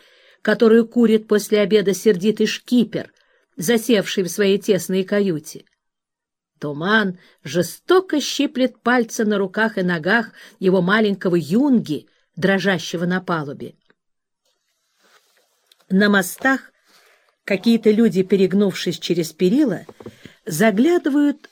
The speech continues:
в туманную преисподнюю и, сами окутанные туманом, чувствуют себя, как на воздушном шаре — что висит среди туч. На улицах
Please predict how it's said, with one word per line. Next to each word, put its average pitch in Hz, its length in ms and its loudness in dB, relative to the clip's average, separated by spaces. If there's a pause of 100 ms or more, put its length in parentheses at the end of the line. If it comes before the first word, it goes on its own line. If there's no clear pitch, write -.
в - 160 -18
туманную 240 800 2
преисподнюю 202 1200 0 (580)
и, 175 120 -6
сами 311 500 0
окутанные 277 680 0
туманом, 220 800 0 (480)
чувствуют 196 560 -2
себя, 196 440 -4 (360)
как 180 200 -6
на 180 80 0
воздушном 175 580 -4
шаре — 180 640 -4 (360)
что - 200 -6
висит 175 420 -4
среди 160 360 -8
туч. - 600 -14 (2250)
На 226 240 4
улицах 311 680 -2